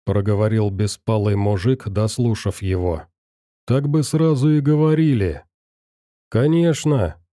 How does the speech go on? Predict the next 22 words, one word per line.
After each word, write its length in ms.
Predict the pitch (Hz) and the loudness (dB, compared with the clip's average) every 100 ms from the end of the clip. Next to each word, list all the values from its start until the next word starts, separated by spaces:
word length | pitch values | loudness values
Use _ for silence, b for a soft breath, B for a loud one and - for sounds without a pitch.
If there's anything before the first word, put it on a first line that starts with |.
| _ | _
тоже 360 | 113 135 110 98 | 0 0 0 0
быстро 460 | 98 131 - 117 | 0 -2 0 -2
сориентировавшись, 1300 | 110 123 117 117 110 135 139 131 131 113 - 131 113 | 0 0 2 2 0 0 2 2 0 -2 -2 -2 -2
сказал 500 | - 107 98 120 117 | -2 0 2 0 0
Кипа. 520 | 123 113 - 90 78 - _ _ _ _ | 0 -2 0 -4 -4 -10 _ _ _ _
«Мы 280 | 95 110 151 | -2 0 2
же 220 | 127 151 | 2 0
за 220 | 123 151 151 | 2 2 2
вас, 480 | 160 160 104 - _ _ _ - | 2 0 0 -6 _ _ _ -4
а 140 | 95 | -2
про 180 | 120 127 | 0 0
диаметр 600 | 123 165 165 151 156 143 | 2 2 2 2 0 0
мы 240 | 139 147 | 2 2
вон 300 | 123 156 156 | 2 2 2
от 140 | 147 143 | 0 0
Вени 300 | 160 151 127 | 2 2 2
только 380 | 131 117 117 117 | 0 0 0 -2
слышали. 720 | 139 135 120 110 90 80 - _ _ - | 0 0 0 -2 -2 -4 -8 _ _ -4
Нам 280 | 101 139 143 | 0 2 2
ведь 300 | 147 127 - | 0 0 0
не 160 | 127 | 0
туда. 580 | 135 143 127 147 117 80 | 2 0 2 0 0 -6